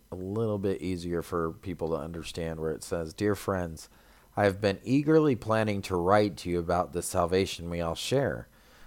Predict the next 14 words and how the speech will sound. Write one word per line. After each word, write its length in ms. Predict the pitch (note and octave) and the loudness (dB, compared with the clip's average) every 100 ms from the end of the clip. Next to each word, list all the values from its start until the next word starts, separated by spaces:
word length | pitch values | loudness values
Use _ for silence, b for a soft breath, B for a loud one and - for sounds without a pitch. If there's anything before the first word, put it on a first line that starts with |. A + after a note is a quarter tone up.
| b | b
but 160 | G2+ F#2+ | 2 2
now 380 | F#2 A#2 C#3 D3 | 4 10 10 10
I 80 | |
must 280 | A#2+ G#2 - | 8 2 -2
find 300 | - G#2 G#2 | 2 2 4
that 80 | G#2+ | 4
I 80 | G#2 | 4
must 400 | G2 A2+ D3 - | 2 6 6 6
write 220 | G#2+ F#2+ | 4 4
to 100 | - | 2
you 80 | G2+ | 2
about 280 | F#2+ F#2+ F#2 | 4 4 4
something 440 | - G#2 - G#2 | 0 0 0 0
else, 360 | A#2+ F#2+ D2+ | 2 0 -2